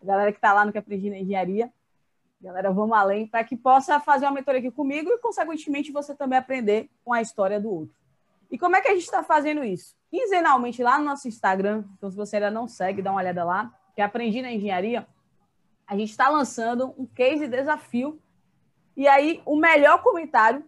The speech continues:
aquele que eu e a Andressa, a gente faz uma avaliação, é aquele que a gente sente que, pô, tem um potencial pra gente explorar várias coisas. A gente vai trazer aqui pra fazer um vídeo e também, consequentemente, um podcast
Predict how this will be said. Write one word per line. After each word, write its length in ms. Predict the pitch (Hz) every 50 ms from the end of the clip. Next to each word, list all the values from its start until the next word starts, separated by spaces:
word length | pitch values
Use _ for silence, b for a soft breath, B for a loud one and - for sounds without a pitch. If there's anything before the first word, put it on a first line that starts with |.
| _ _
aquele 240 | - 240 233 233 214
que 100 | - 254
eu 80 | 254
e 80 | 262 269
a 60 | 262
Andressa, 280 | 240 220 233 226 233 240
a 20 |
gente 160 | 247 220 -
faz 180 | - 240 240 262
uma 60 | 269
avaliação, 420 | 254 254 233 226 226 226 226 226
é 40 | 220
aquele 200 | 214 - 247 233
que 80 | 233 240
a 20 |
gente 200 | 240 254 247 -
sente 280 | - - 233 226 220 -
que, 120 | - 233
pô, 320 | - - 233 214 202 175 - _ _ _ _ _ _
tem 120 | - 240 240
um 60 | 240
potencial 640 | 240 254 240 220 247 254 247 240 - - 226 208 214
pra 120 | 214 208
gente 260 | 214 214 214 214 226
explorar 400 | 233 214 - - 233 202 202 196
várias 400 | 196 196 202 208 233 240 226 -
coisas. 420 | - - 196 202 214 240 254 - _ _ _ _ _ _ _
A 60 | -
gente 180 | 214 196 190 240
vai 220 | 214 233 254 294
trazer 380 | 294 427 427 330 294 247 214 240
aqui 340 | 240 233 240 - 220 233 233 _ _ _ _ _ _ _
pra 120 | - 208 208
fazer 340 | 208 - 233 220 208 240 247
um 120 | 247 214
vídeo 540 | 190 170 196 214 233 254 233 233 294 302 - _ _ _ _ _ -
e 100 | 269 254
também, 320 | - 277 254 240 233 233 220
consequentemente, 640 | 254 240 254 240 240 233 233 - 233 214 208 226
um 80 | 240 214
podcast 640 | 226 240 240 220 208 - - 196 185 220 214 - -